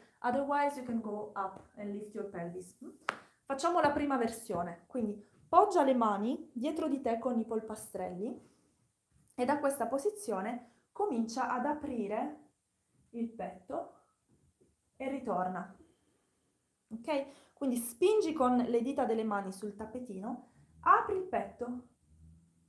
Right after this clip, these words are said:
e ritorna. Senti solo questo movimento delle spalle, delle scapole che si muovono indietro, il petto che viene fuori in avanti.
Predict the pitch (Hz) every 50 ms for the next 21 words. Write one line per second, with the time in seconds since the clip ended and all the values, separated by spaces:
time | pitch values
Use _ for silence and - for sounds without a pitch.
0 | _ _ _ _ _ _ 277 269 254 - 247 247 226 190 180 185 185 185 - -
1 | 349 392 415 415 403 392 - - 330 330 349 349 330 269 262 254 269 254 262 277
2 | 320 330 311 233 233 233 233 262 277 220 214 220 214 214 214 - - - - _
3 | 320 320 320 320 320 320 330 330 311 220 214 208 220 220 - - - 302 294 294
4 | 302 302 294 285 240 233 233 247 233 226 214 214 247 294 330 311 220 202 196 202
5 | 226 240 240 240 233 - 190 180 - - - 269 269 226 185 185 185 180 180 -
6 | - - 170 170 180 180 185 175 175 175 170 175 180 - - 190